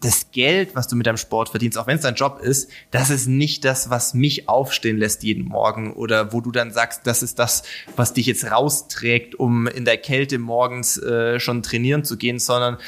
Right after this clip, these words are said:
das ist immer noch das, weil man halt daran glaubt.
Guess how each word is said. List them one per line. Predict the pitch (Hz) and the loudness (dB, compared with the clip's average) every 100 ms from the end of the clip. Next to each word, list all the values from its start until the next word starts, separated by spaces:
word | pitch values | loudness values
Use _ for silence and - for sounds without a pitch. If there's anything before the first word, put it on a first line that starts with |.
| - - | -16 0
das | 135 147 | 2 2
ist | 147 | 0
immer | 147 147 143 | 0 0 0
noch | 131 | 0
das, | 143 143 127 | -2 -2 0
weil | 127 | 2
man | 127 123 | 0 -4
halt | 123 123 120 - - - | 0 2 0 -6 -10 -2
daran | 117 113 113 107 | 0 0 -2 -4
glaubt. | 113 120 147 156 - - | -2 2 2 0 -4 -12